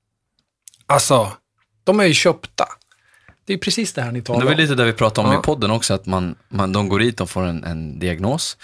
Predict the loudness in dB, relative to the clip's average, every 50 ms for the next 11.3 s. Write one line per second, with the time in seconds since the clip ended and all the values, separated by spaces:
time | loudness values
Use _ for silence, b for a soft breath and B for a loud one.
0 | B B B B B B B -2 0 0 0 -2 0 0 0 2 2 2 2 0
1 | 0 0 0 0 0 -2 -2 -2 -4 -2 -2 0 0 -2 -2 -2 -4 -4 -4 -4
2 | -4 -4 -6 -6 -6 -4 -2 -2 0 0 0 0 -2 -2 -2 -2 -4 -2 -2 -2
3 | -2 0 0 0 0 0 -2 -4 -2 -4 -2 -2 -2 -6 -4 -2 -2 -2 0 0
4 | -2 -2 -2 -2 0 0 0 2 2 2 0 0 0 0 0 0 -2 -2 -4 -6
5 | -8 -12 _ -20 -16 -14 B B -14 -16 B B B B B _ _ -4 -2 -2
6 | -2 0 -2 -2 -2 0 0 0 0 0 0 0 0 0 0 -2 -2 -2 2 2
7 | 2 2 2 0 -2 -4 -2 -2 -2 0 0 -2 -2 -2 0 0 0 0 0 0
8 | 0 0 0 0 0 0 0 -2 -4 -10 _ _ -8 -2 0 2 4 4 4 4
9 | 2 2 2 0 0 0 0 0 0 0 0 2 2 2 2 2 0 0 0 0
10 | 0 0 0 0 0 0 0 0 0 0 -2 -4 _ -6 -2 0 0 2 2 2
11 | 2 0 0 -2 -6 -8